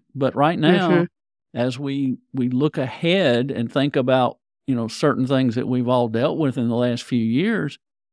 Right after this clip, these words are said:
Speaker 1: you know, we gave up personal exemptions, for example,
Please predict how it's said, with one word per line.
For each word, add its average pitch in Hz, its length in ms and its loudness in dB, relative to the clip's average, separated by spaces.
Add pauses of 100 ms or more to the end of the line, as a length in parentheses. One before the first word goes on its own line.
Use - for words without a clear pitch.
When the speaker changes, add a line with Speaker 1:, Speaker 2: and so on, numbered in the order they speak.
(400)
Speaker 1:
you 180 100 0
know, 127 300 0
we 135 200 -2
gave 156 320 2
up 151 260 4
personal 139 480 0
exemptions, 120 600 -4
for - 220 -8
example, 87 500 -8